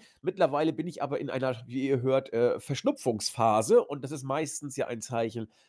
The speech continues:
dass es auf dem Weg der Besserung sich befindet. Und vor diesem Hintergrund bin ich positiv gestimmt,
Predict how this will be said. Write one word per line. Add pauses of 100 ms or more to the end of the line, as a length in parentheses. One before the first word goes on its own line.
dass
es (300)
auf
dem
Weg
der (140)
Besserung (180)
sich
befindet. (300)
Und
vor
diesem
Hintergrund
bin
ich
positiv
gestimmt,